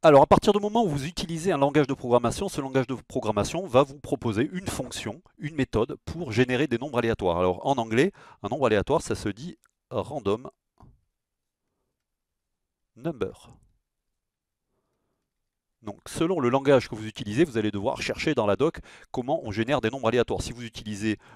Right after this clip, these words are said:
l'U A, par exemple, moi je vais vous montrer un exemple en l'U A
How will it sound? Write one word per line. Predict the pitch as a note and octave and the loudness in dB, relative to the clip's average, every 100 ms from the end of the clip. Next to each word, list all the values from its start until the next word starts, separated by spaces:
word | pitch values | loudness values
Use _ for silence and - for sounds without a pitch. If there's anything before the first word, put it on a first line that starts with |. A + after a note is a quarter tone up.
| - | -16
l'U | F#2+ G2 A#2+ | -8 4 4
A, | |
par | F3 G#2 | 6 2
exemple, | G2+ D#3 - | 0 -10 -8
moi | A2+ | -8
je | A#2+ | -6
vais | A#2+ | -8
vous | |
montrer | C3+ C3 C#3+ | -10 -4 -2
un | B2+ | -2
exemple | A2+ A2+ - - | -2 -4 -6 -6
en | E3 | -4
l'U | D3+ G#2+ | 0 0
A | D3+ | 0